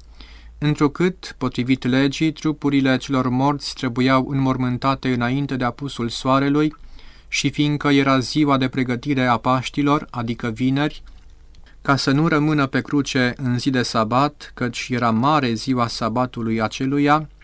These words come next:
și cum repaosul era obligatoriu, un membru al Sinedriului, Iosif din Arimateia, devenit ucenic al Domnului, a cerut trupul lui Hristos de la Ponțiu Pilat.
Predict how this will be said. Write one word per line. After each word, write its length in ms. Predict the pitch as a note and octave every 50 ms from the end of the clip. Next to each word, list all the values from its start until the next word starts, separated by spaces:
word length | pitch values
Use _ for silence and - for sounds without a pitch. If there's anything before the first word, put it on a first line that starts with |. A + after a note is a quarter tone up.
| - - - -
și 180 | - - - C3+
cum 240 | - - C#3 C3 B2+
repaosul 720 | B2+ B2 - - D#3+ E3 D3+ C#3 B2+ - - B2+ A#2+ A#2+
era 240 | B2 A#2+ C3 C3 C3
obligatoriu, 920 | A#2+ A#2 B2 A#2+ A2+ A2+ G#2+ - - A2+ A2+ A2+ A2+ A#2+ B2+ C#3+ D#3+ D#3+ - - - - - - - - - - - - -
un 220 | - C#3+ C3+ C3+
membru 480 | C#3 D3 E3 F3 F3 E3+ D3+ D3 C#3 C3+
al 200 | - C#3 C3+ C3
Sinedriului, 880 | B2+ - - C#3 B2+ B2 B2 A#2+ A#2 A2+ B2+ B2 B2 B2+ C3+ D3+ D#3 D#3 - -
Iosif 500 | - C3 B2 D3+ D#3 C#3 - - C3+ B2
din 200 | B2 B2 B2+ B2+
Arimateia, 800 | B2 A#2 A#2+ A#2 A2+ A2 A2 - - C3 C3+ C#3 D3 D#3 D#3+ D3+ - - - - -
devenit 580 | C3 B2 A#2+ C3+ B2+ C3 B2+ B2 C#3+ D3+ C#3+ - -
ucenic 480 | C3+ B2+ - C3+ B2+ C3 C#3 C#3 -
al 160 | C3 A#2+ A#2
Domnului, 680 | A2+ A#2 A#2+ B2 B2+ B2+ B2+ C3 C3+ D3 D#3 E3 D#3+ - - - - - - - - - - -
a 140 | - D3 D3
cerut 400 | - - D3 C#3+ E3 E3+ - -
trupul 420 | - - D#3+ D#3 D3+ - D3+ C#3+
lui 140 | C#3 C#3+ C#3
Hristos 600 | C3 - C3+ B2+ - - - C3+ C#3+ C#3+ C3+ -
de 80 | - C#3
la 140 | C3 B2
Ponțiu 500 | B2 - B2+ B2+ B2+ C3 B2+ - - B2+
Pilat. 500 | A#2 - A#2+ A2 A2+ G#2+ G#2+ - - -